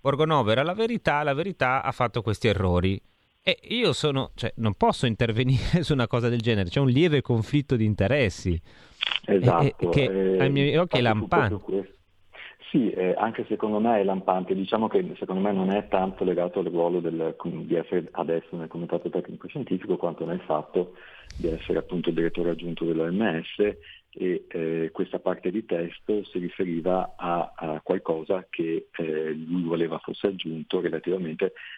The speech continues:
Speaker 2: alle funzioni che erano svolte da lui nella sua funzione precedente. Quindi chiaramente c'è un conflitto di interesse. La cosa per me più grave ancora è che, eh, nonostante io abbia segnalato questo conflitto di interesse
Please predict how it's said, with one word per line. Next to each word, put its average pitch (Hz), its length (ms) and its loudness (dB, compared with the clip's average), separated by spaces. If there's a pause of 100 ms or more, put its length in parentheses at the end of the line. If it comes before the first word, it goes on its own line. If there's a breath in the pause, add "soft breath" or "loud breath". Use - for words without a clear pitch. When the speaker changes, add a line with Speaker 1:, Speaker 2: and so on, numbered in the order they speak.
(120 loud breath)
Speaker 2:
alle - 280 -4
funzioni 90 480 -4
che - 100 -2
erano 80 240 -6
svolte 80 340 -6
da 82 140 -2
lui 87 340 -4 (200)
nella 80 280 -4
sua - 160 -4
funzione 80 380 -6
precedente. 85 760 -2
Quindi 85 320 -6
chiaramente 90 600 -2
c'è - 100 -10
un - 80 -6
conflitto - 480 -8
di 82 100 -8
interesse. 92 840 -2 (500 soft breath)
La 98 120 -2
cosa 120 240 -4
per 95 160 -4
me 95 380 -4 (120)
più 107 180 -2
grave 87 460 -2
ancora 87 800 -4
è 95 300 -4
che, 90 400 -4
eh, 80 280 -4
nonostante 87 600 -4
io 87 160 0
abbia 85 240 -4
segnalato 85 440 -10
questo - 220 -10
conflitto 82 320 -12
di 87 80 -4
interesse 82 640 -2